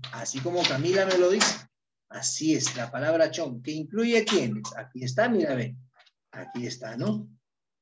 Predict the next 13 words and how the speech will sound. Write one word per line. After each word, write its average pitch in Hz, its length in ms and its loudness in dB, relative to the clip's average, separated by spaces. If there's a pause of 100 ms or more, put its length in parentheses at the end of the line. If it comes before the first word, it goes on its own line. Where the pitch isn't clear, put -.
(160)
Ahí 120 380 -2
está. - 320 -10 (640)
El 190 120 -4
carbono, 151 680 2 (220)
el 190 220 -2
hidrógeno, 131 760 0 (140)
el 196 200 0
oxígeno, 214 760 -2 (400)
el 196 200 4
nitrógeno 214 800 2
y 143 260 0
el 127 300 -2
fósforo. 117 1040 -6